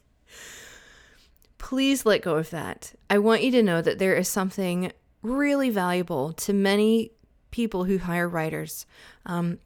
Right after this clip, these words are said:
that they can hire one writer who does all the things,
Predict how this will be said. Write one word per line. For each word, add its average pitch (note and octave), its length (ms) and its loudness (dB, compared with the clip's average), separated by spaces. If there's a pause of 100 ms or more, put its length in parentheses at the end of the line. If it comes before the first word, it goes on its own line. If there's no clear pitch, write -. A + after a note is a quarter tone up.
(140)
that F3+ 240 2
they G3+ 200 4
can G3 220 -2
hire F3+ 440 0
one G3 540 4
writer E3 560 -2
who G3+ 100 -2
does E3+ 360 -4 (100)
all E3+ 180 -6
the D#3+ 100 -6
things, - 520 -12